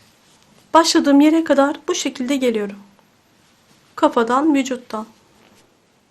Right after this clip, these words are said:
Kafadan en son girdiğim yerden girip bir sonraki sık iğneden çıkıyorum kafadan.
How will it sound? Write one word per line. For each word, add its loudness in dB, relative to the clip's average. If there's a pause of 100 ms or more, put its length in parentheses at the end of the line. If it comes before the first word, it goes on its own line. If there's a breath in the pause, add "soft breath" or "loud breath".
(960)
Kafadan -2
en 4
son 2
girdiğim 2
yerden 2
girip -2
bir 0
sonraki -2
sık -12
iğneden 0
çıkıyorum -2
kafadan. -6